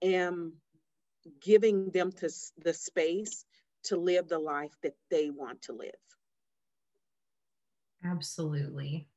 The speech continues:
Speaker 2: That, that is well said. Thank you, Sharina, for that. That, um,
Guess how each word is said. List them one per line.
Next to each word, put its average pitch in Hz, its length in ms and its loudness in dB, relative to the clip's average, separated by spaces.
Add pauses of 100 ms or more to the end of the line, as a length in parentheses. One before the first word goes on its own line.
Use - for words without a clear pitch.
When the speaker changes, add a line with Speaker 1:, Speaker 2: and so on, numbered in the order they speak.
(140)
Speaker 2:
That, 180 260 -4 (120)
that 185 140 -2
is 160 220 -2
well 143 220 -2
said. 143 520 -4
Thank 165 280 -4
you, 151 140 -2
Sharina, 147 500 -2
for 151 140 -2
that. 143 360 -2
That, 160 280 -2
um, 151 420 -2